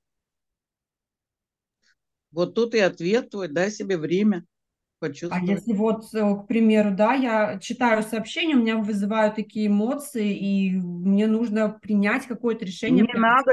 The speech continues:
Speaker 2: сейчас.
Speaker 1: сейчас в моменте. Тебе кто сказал, что тебе надо в моменте принять решение? Дай себе время побыть с этим, что ты прочла, что ты там вот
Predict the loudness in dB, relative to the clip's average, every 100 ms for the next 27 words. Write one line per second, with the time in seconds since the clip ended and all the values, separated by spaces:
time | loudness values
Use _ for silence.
0 | 2 0 -2 2 2 4 2 2 2 2
1 | -2 -4 -4 -4 -4 -4 -4 -4 -4 -4
2 | -6 -10 -6 -4 -2 -2 -2 0 0 0
3 | -2 -4 -2 -2 -2 -4 -2 0 2 0
4 | -2 -4 -2 0 2 0 -2 -4 -4 -6
5 | -6 -6 -8 -10 _ _ _ _ _ -6
6 | -2 -2 -2 -2 -2 0 0 -2 -6 -8
7 | -8 -4 -2 -2 -4